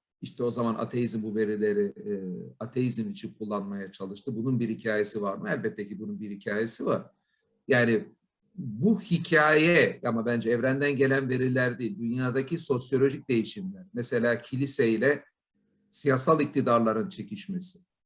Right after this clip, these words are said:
siyasal iktidarların o kiliseden kurtulmaya çalışması, din adına yanlış bir şekilde işte dünyanın yaşıyla ilgili veyahut da işte, e, Allah'ın süreçle yaratmasının dine aykırı olduğu gibi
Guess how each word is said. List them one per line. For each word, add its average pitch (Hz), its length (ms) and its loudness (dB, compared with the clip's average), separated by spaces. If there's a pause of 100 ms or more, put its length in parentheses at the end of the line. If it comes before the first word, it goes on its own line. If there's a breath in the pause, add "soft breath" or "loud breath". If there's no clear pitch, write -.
(160)
siyasal 135 480 2
iktidarların 131 680 2
o 131 120 -4
kiliseden 131 640 0
kurtulmaya 135 540 2
çalışması, 101 640 -4 (880)
din 170 120 8
adına 160 360 4
yanlış 156 480 6
bir 165 60 -4
şekilde 139 540 0
işte 139 380 -2
dünyanın 139 440 2
yaşıyla 127 480 2
ilgili 120 800 -2
veyahut 120 340 2
da 127 80 2
işte, 127 380 -2
e, 117 520 2
Allah'ın 127 300 2
süreçle 135 460 2
yaratmasının 123 680 0
dine 123 180 0
aykırı 123 480 0
olduğu 120 500 -2
gibi 117 360 -6